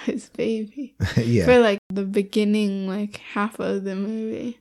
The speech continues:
Speaker 2: Well, in the beginning, she introduces herself as Baby, and people call her Baby. Were you not paying
Speaker 1: Mm.
Speaker 2: attention to the first ten seconds of the movie?
Speaker 1: <laughs> No.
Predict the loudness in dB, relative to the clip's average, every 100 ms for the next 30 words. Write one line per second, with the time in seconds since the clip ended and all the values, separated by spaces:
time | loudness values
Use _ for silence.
0 | -2 4 6 4 2 2 6 6 6 4
1 | 4 2 2 4 6 8 8 6 4 4
2 | 4 4 4 2 4 4 2 0 -2 0
3 | 2 2 4 4 4 4 2 2 0 -2
4 | _ _ _ _ 4 6 8 6 6 6
5 | 6 6 4 4 2 0 2 2 2 0
6 | 2 0 2 4 4 0 _ _ _ -16
7 | -16 -6 -2